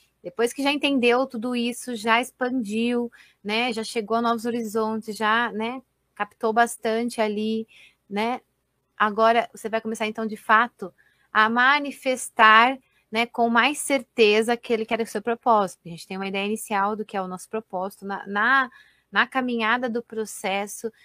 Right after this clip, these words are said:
você vai vendo que, às vezes, a ideia inicial que você tinha do seu propósito não era exatamente aquilo, né? Pela caminhada, você vai sentindo que, ah, você tinha uma ideia mais, ah, na prática,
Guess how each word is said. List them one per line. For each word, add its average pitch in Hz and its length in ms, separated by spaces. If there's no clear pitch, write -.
você 202 180
vai 214 180
vendo 220 320
que, 226 100
às 202 140
vezes, 214 280
a 214 80
ideia 208 300
inicial 254 380
que - 140
você 220 180
tinha 220 380
do 208 100
seu 196 200
propósito 185 560
não 196 80
era 202 100
exatamente 214 640
aquilo, 240 580
né? 196 280
Pela 196 240
caminhada, 214 540
você 214 220
vai 208 120
sentindo 226 840
que, 208 440
ah, 180 320
você 185 160
tinha 233 180
uma 233 120
ideia 214 460
mais, 208 680
ah, 180 300
na 214 120
prática, 220 680